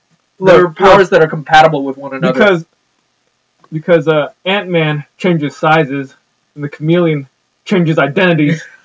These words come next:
Speaker 1: There you go. Boom.
Speaker 2: There we go.
Speaker 1: <laughs>
Speaker 2: But I'm just saying that they're compatible, I guess. Yeah, or at least you could logically make a story that works out between the both of them.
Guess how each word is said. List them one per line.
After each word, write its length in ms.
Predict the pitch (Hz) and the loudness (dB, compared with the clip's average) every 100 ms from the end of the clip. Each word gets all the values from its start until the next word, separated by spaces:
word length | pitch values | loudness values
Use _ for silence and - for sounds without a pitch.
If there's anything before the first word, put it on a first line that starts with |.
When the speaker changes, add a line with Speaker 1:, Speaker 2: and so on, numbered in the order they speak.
| _ | _
Speaker 1:
There 220 | 208 240 208 | 4 6 6
you 60 | |
go. 240 | 202 185 170 - - 143 | 6 6 4 2 -4 2
Boom. 440 | 240 277 208 147 - - - | 6 6 6 2 -8 -16 -2
Speaker 2:
There 180 | 208 240 | 4 6
we 80 | 190 | 8
go. 260 | 165 151 151 | 6 4 2
Speaker 1:
<laughs> 40 | |
Speaker 2:
But 420 | 285 233 - 220 - - _ | 2 4 4 2 -2 -14 _
I'm 320 | 254 277 294 | 4 6 4
just 160 | 294 277 | 0 -2
saying 220 | 269 240 | 0 2
that 140 | 202 190 | 2 6
they're 440 | 202 202 190 330 _ _ _ _ _ _ _ _ _ | 8 8 6 2 _ _ _ _ _ _ _ _ _
compatible, 560 | - 175 185 147 127 123 | -16 -2 2 2 0 -4
I 100 | 120 | -6
guess. 340 | 120 120 _ _ _ _ _ | -8 -10 _ _ _ _ _
Yeah, 280 | 139 123 120 | -6 -4 -4
or 200 | 139 147 | -4 0
at 140 | 165 | 0
least 180 | 185 185 | 0 -2
you 80 | 190 | -4
could 240 | 180 151 135 _ _ _ _ _ _ _ | -4 -4 -8 _ _ _ _ _ _ _
logically 480 | 156 170 175 160 170 | -4 0 0 -2 -4
make 200 | 151 147 | -4 -6
a 40 | 135 | -8
story 760 | - 147 139 139 135 127 127 127 _ _ _ _ _ _ | -6 -4 -4 -4 -4 -6 -8 -14 _ _ _ _ _ _
that 180 | 156 147 | -4 -2
works 260 | 147 139 147 | -2 -4 -2
out 220 | 135 127 | -4 -4
between 240 | 131 139 | -10 -14
the 60 | 127 | -8
both 180 | 123 120 | -6 -8
of 80 | 120 | -12
them. 100 | 120 | -20